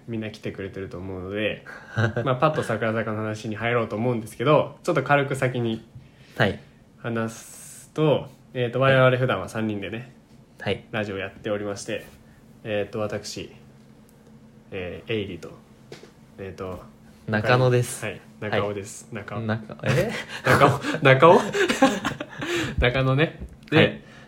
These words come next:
Speaker 1: あと、ゆうたとやってるんですけど、ちょっとゆうたが、何？今。
Speaker 2: まあ、これは一応ゆうたが、
Speaker 1: うん。
Speaker 2: まあ、忙しいとか言って編集しなかった時用の。
Speaker 1: そう。で、それが問題で、<laughs> 今、このね、日付が、今日は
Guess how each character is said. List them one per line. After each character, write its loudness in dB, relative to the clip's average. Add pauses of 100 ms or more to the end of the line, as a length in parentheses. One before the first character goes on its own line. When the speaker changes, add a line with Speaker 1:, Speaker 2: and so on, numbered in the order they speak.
(120)
Speaker 1:
あ -2
と、 -2
ゆ 2
う -2
た 0
と -10
や -8
っ -12
て -8
る 0
ん -2
で -4
す -14
け -6
ど、 -2
ち -12
ょ -20
っ -20
と -8
ゆ -2
う -4
た -6
が、 -8 (760)
何？ -6
今。 -8
Speaker 2:
ま 2
あ、 -20 (520)
こ 2
れ 4
は 6
一 2
応 8
ゆ 8
う 4
た 4
が、 4
Speaker 1:
う -6
ん。 -8 (800)
Speaker 2:
ま 6
あ、 6
忙 2
し -2
い -2
と -12
か 2
言 -2
っ -12
て -4
編 0
集 -2
し -2
な 2
か 2
っ -2
た 2
時 -2
用 4
の。 0
Speaker 1:
そ 0 (920)
う。 -8
で、 8
そ 6
れ 10
が 10
問 8
題 8
で、 6
<laughs> 4
今、 6 (140)
こ 0
の 4
ね、 2
日 -2
付 2
が、 4 (360)
今 4
日 2
は -4